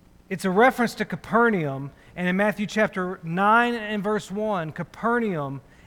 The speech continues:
is identified as Jesus' own city. There, that seems to indicate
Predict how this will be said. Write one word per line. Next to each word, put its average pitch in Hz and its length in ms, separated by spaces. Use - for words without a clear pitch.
is 202 220
identified 196 680
as 151 200
Jesus' 202 840
own 196 520
city. 147 500
There, 196 260
that 214 360
seems 220 340
to 220 140
indicate 208 640